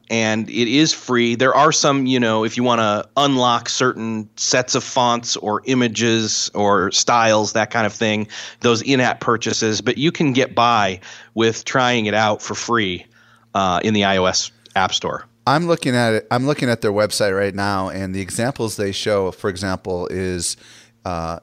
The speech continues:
Speaker 2: the words kind of appear behind some of the things inside the image, which is not easy to do. So, for
Speaker 1: Yes.
Speaker 2: example, they show a person with the word beauty behind her. In order for that to, to happen, you have to have, you know, typically you would have to trace all the way around the person.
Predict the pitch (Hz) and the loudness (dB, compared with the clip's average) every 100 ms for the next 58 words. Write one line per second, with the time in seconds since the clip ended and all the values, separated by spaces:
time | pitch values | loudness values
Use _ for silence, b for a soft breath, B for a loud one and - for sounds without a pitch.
0 | - 104 98 113 147 117 101 - - 113 | -6 -4 -2 2 2 2 0 -4 -4 -4
1 | 104 98 - 120 107 90 87 - 123 123 | -2 -4 -4 -2 0 -2 -4 -2 -4 -4
2 | 117 107 98 92 104 92 87 85 - 90 | -4 -6 -6 -6 -6 -8 -8 -8 -6 -6
3 | 90 85 85 80 - 90 92 87 92 92 | -6 -8 -8 -10 -12 -10 -10 -4 -4 -4
4 | 87 87 78 76 76 78 92 85 B B | -6 -8 -10 -10 -8 -4 -4 -6 B B
5 | B B - 120 110 107 104 - 92 85 | B B -2 0 2 2 0 0 -2 0
6 | 95 104 123 104 - 117 101 104 95 92 | -2 -2 0 -2 0 -2 -2 -4 -6 -8
7 | - 92 95 85 - 101 104 87 85 80 | -8 -6 -8 -8 -10 -8 -6 -8 -8 -8
8 | 80 87 78 78 B B B B - 107 | -8 -6 -8 -10 B B B B -8 -2
9 | 123 127 - 110 101 - - _ 107 92 | -2 -2 -2 -2 -2 -4 -16 _ -4 -2
10 | 123 143 90 90 90 101 92 - 90 90 | 0 -2 -4 -6 -6 -4 -4 -4 -6 -6
11 | 90 85 - 95 95 85 82 - - 120 | -8 -12 -14 -10 -6 -6 -6 -6 -4 -4
12 | 101 92 92 101 92 - - 107 95 92 | -4 -6 -4 -4 -6 -10 -4 -2 0 -2
13 | 87 95 95 92 92 95 - 95 85 92 | -2 0 0 -2 -4 -6 -4 -4 -2 -4
14 | 87 | -6